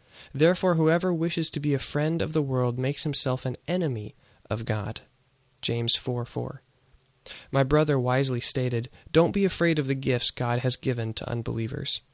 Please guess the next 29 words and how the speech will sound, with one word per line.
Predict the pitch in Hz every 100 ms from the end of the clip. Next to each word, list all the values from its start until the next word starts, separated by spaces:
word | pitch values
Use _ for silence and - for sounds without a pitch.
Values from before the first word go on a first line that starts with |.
| _ _ _ _ - - -
I | - 139
believe | 175 175
that | 151
he | 160
uses | 147 151 143 135
the | 117
simple | - 156 156 165 170 -
to | 113
contrast | - 135 131 139 -
the | 131
complex, | - 135 139 127 113 - - - _ -
the | 135
weak | 131 180 -
to | -
contrast | 151 160 151 151 147 -
the | -
strong, | - 147 139 135 139 - - -
and | 170 185
at | -
times, | - 143 131 135 139 - - _ -
the | 147
unrighteous | - 156 143 135 139 -
to | 123
contrast | - 135 135 - 127 -
his | 151 151
desire | 143 135 120 117
for | 120 120
true | 120 - 135
righteousness. | 123 120 - - 131 131 -